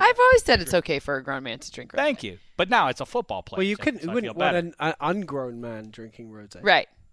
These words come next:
Speaker 2: That's
Speaker 1: Gotta be
Speaker 2: true.
Speaker 1: twenty-one.
Speaker 2: That's true.
Speaker 3: Yeah.
Speaker 2: Um, I'm, I, but anyway, I, I'm with you that, uh, that the, that, that the Skins to me, there's, you know,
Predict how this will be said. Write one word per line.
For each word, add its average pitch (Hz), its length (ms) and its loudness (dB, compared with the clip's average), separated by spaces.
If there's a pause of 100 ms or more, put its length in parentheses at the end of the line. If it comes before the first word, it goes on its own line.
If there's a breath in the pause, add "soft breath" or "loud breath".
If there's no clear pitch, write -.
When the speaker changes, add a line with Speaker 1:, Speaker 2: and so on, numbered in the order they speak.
(260)
Speaker 2:
That's 117 80 0
Speaker 1:
Gotta 208 140 4
be 208 80 -2
Speaker 2:
true. - 100 -6
Speaker 1:
twenty-one. 185 400 -4 (140)
Speaker 2:
That's 110 160 -12
true. 151 160 -4 (580 loud breath)
Speaker 3:
Yeah. 165 440 8
Speaker 2:
Um, 160 260 -6 (240)
I'm, 202 240 10 (100)
I, 202 180 6
but 185 220 2
anyway, 175 580 2
I, 175 280 -4
I'm 196 180 0
with 214 300 -4
you 87 240 -12 (180)
that, 131 400 0
uh, 127 300 0
that 135 120 -8
the, 135 200 -8 (100)
that, 139 300 -4
that 143 140 -8
the 135 100 -10
Skins 233 680 -8
to 214 120 -8
me, 208 380 -6
there's, 151 260 -6
you 208 80 -4
know, 170 220 -2